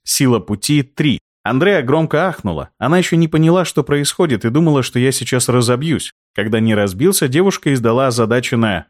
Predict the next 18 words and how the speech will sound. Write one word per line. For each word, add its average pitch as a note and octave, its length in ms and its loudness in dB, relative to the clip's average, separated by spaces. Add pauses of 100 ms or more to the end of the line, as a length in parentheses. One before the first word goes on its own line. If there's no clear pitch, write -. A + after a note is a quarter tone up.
(120)
«Ха?» B2+ 460 -2 (160)
и D#3+ 100 0
крикнула: A2+ 560 -4 (220)
«Эй, F3+ 260 0
ты G#3 160 -2
чего A3+ 280 2
творишь?» A3 500 0 (360)
«Проверяй F3 480 2
одну E3+ 200 2
гипотезу. D#3 720 -2
Если F#3 320 2
хочешь, G#3 380 -2
подожди, D#3 420 0
пока D3 280 -2
я B2+ 40 2
допрыгаю C3+ 480 0
до B2+ 100 0
тебя». G#2+ 320 -2